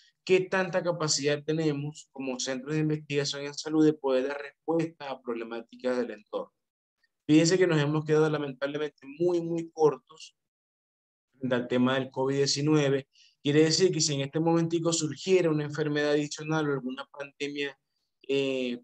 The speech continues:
paralela, pues quizás nos quedaríamos sin absoluta capacidad de respuesta. Y eso también, eh, debe llevar a los gobiernos a analizar en qué están invirtiendo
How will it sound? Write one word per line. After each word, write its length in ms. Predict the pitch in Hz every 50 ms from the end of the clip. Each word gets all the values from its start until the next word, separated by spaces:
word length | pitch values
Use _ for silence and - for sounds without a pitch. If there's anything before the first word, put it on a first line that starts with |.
| _ _
paralela, 500 | 151 151 151 151 156 156 156 156 151 147
pues 260 | 143 135 139 - -
quizás 320 | - 135 123 123 127 131 135
nos 180 | 143 139 143
quedaríamos 560 | 143 139 131 127 123 127 131 131 135 135 139
sin 300 | - 135 131 123 123 123 - _ _ _ _ -
absoluta 540 | 117 120 - - 127 123 127 131 123 131
capacidad 500 | 123 131 123 135 135 135 131 131 131 131
de 100 | 135 135
respuesta. 680 | 131 135 139 143 - - 160 151 143 147 147 - 139 143 - - - - _ _
Y 180 | _ 127 143 147
eso 180 | 147 139 175 160
también, 360 | 170 165 165 165 165 170 165 160
eh, 160 | 160 156 147
debe 280 | 135 147 147 151 156
llevar 240 | 156 156 156 165 165
a 60 | 160
los 140 | 160 165 160
gobiernos 540 | 147 156 156 156 160 165 160 156 156 160 156
a 60 | 151
analizar 600 | 147 139 139 131 127 123 - - 143 147 147 - _ _ _ - _ _ _ _ _ _ _
en 280 | - 151 160 156 151 147
qué 180 | 147 185 190 185
están 560 | 185 180 - 180 170 170 170 170 170 170 - _
invirtiendo 960 | - 170 170 170 160 165 160 151 143 151 170 160 151 139 143 135 151 165 165